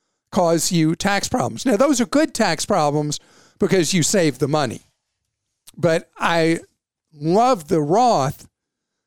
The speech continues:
because tax rates are unusually low right now in the United States. And we've been running these big budget deficits. And at some point with an aging population,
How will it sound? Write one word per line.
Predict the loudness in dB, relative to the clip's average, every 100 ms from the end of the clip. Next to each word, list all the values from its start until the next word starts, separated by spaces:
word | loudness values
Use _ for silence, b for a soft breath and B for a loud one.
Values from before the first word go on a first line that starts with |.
| _ -4
because | 0 2 0 -2
tax | -2 -2 -2 -2
rates | 0 0 -2 -2
are | -2 0
unusually | -2 -4 0 2 2 2 0 0
low | 0 0 2
right | 2 0 -2
now | -2 -2 0
in | 0
the |
United | 0 0 -2
States. | -4 -4 -4 -6 -10 -12 _ _ _ _ _ _ -4
And | 0 0 0 -2 -4 -6 _
we've | -2 0
been | 0 0
running | 0 2 2
these | 0 0
big | -2 -2
budget | 0 0 0 -2
deficits. | -2 0 -2 0 -2 -2
And | -4
at | -2
some | 0 0 0
point | 0 0 0 -2
with | -2
an | 0
aging | 0 0 -4
population, | -2 -2 0 -2 0 0 0 -2 -4